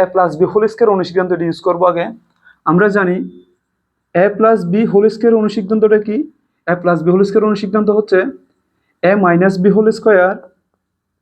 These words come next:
প্লাস ফোর এ বি। তো সর্বপ্রথম আমাদের দুইটা মান দেওয়া ছিল, বের করতে বলা হচ্ছে এ প্লাস বির মান। তো এ প্লাস বি হোল স্কয়ার অনুসিদ্ধান্ত এ মাইনাস বি হোল স্কয়ার প্লাস ফোর এ বি।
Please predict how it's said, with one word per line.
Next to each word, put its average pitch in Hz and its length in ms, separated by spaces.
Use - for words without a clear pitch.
প্লাস 185 180
ফোর 180 160
এ - 80
বি। 127 100
তো 160 80
সর্বপ্রথম 240 580
আমাদের 214 260
দুইটা 190 160
মান 208 240
দেওয়া 175 200
ছিল, 208 120
বের 180 160
করতে 220 220
বলা 214 240
হচ্ছে 214 220
এ - 80
প্লাস 180 240
বির 175 160
মান। 214 120
তো - 60
এ - 80
প্লাস 196 240
বি 185 100
হোল 214 160
স্কয়ার 240 220
অনুসিদ্ধান্ত 226 460
এ - 80
মাইনাস 196 240
বি 214 80
হোল 233 100
স্কয়ার 226 360
প্লাস 220 180
ফোর 165 200
এ 143 60
বি। 123 100